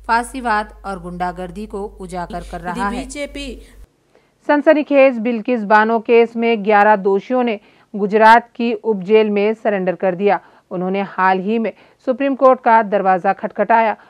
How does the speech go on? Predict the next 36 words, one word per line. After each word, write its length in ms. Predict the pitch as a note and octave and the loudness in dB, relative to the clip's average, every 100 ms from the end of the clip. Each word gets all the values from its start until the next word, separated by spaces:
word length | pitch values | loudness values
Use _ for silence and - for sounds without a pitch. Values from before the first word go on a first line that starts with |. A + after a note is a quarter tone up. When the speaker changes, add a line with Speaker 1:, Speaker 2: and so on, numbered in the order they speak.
| _ - | _ -4
Speaker 1:
और 160 | G3 | -4
कहा 320 | G3+ B3 A#3+ A3 - _ - | 0 2 4 2 -2 _ -10
कि 80 | C4 | -8
उनके 360 | A#3+ A#3 A3 | -4 -2 -2
कुछ 320 | G#3+ A3+ - A3 | -2 -6 -6 -6
दायित्व 500 | F#3 F3+ F#3+ G3+ G#3+ | 0 2 0 -2 -2
हैं 220 | A3 G3 _ _ | -2 -8 _ _
और 240 | F#3+ F#3+ - G#3 | 0 0 -2 -6
उन्हें 300 | A3 A3+ - - | -2 -2 -4 -6
आत्मसमर्पण 760 | F#3 F3+ F#3 F#3 F3+ F3 F#3 F#3+ | -6 -4 -8 -6 -6 -4 -6 -4
करने 300 | G3 F#3+ F#3+ | -4 -4 -2
के 120 | G3+ | -2
लिए 280 | G#3 G#3 G3+ _ - - | 0 -2 -4 _ -16 0
और 240 | G#3 A#3 | 4 4
समय 440 | A3+ - G3+ G3+ G3 | 0 -4 -2 0 -2
दिया 280 | G#3+ G#3 | 2 2
जाए, 280 | G3+ A3 F#3+ - _ - | 4 4 2 -2 _ -10
लेकिन 240 | F3+ F#3 | -6 -6
सुप्रीम 380 | F3+ F3+ F#3 F#3 | -6 -6 -4 -6
कोर्ट 400 | - G3+ A3+ A3+ | -2 2 2 0
ने 160 | A#3 G3 _ _ | -6 -8 _ _
उनकी 420 | - A#3+ B3 B3 A3+ | -6 -4 -4 -2 0
याचिकाएं 640 | G3+ F#3+ G#3 G#3 F#3+ G3+ | 0 0 -2 -2 0 -4
खारिज 400 | - G#3 F#3 F3+ | 0 0 -2 -4
कर 180 | G#3 G3 | -2 0
दी 180 | G3 F#3 _ - | -2 -8 _ -6
और 260 | F#3+ F3+ - - | 0 0 0 -6
उन्हें 280 | A3+ A#3 - - | -2 -2 -4 -4
आत्मसमर्पण 920 | F#3 F#3+ F3+ F3 F3 F3+ E3+ F3+ F3 | -6 -4 -8 -6 -4 -4 -2 -4 -2
करने 380 | - F3+ G3 G#3 | -4 -2 -2 -4
की 240 | G3+ G#3 | -4 -6
समय 360 | G#3 G#3 F#3 F3+ | -6 -4 -4 -4
सीमा 360 | G#3 F#3+ F#3+ | -4 -2 -2
दी। 180 | F#3+ F3 _ _ _ | -2 -6 _ _ _
परिणाम 380 | F3 E3+ E3+ E3+ | -6 -4 -4 -6
स्वरूप 520 | E3+ - F#3+ G3+ F#3 | -8 -2 2 2 0